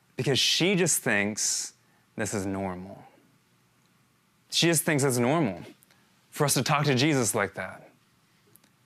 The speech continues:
She fully expects it to happen again. She doesn't think anything's abnormal about it. She just thinks, "Yeah, I'm gonna have another vision like that. I'm gonna see Jesus again like that. I talk to him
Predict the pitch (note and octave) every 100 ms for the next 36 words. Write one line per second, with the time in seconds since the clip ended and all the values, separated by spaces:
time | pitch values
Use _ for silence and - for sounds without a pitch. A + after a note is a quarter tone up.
0 | _ _ _ _ _ _ - - F3 F#3
1 | D#3 - G3 G3+ F3 - - C#3 - C3
2 | A#2+ B2+ B2 G2+ G#2+ D3+ F2 - C#3+ -
3 | _ _ _ _ _ _ _ _ _ _
4 | - - D#3 G#3 G3+ F3+ F#3+ F#3+ F3 D3
5 | D3+ C#3 C#3 F3 D3+ A#2 G#2+ D#3+ C#3 F2+
6 | - - _ _ _ _ _ _ _ _
7 | _ _ _ _ _ _ - - F#3 -
8 | E3 C#3+ - - - - _ _ _ _
9 | - F3 D#3 D3 C3+ C#3+ G3 _ _ -
10 | B2+ C#3 D3 C3+ D#3+ F3 B2 A2+ A2+ C3+
11 | D3 C#3 G#2+ - C3 A#2 C3 C#3 A#2 A2
12 | G2+ F#2+ G2+ A2 D#3 D#3 - A#2+ A2 A2+
13 | - B2 B2+ B2+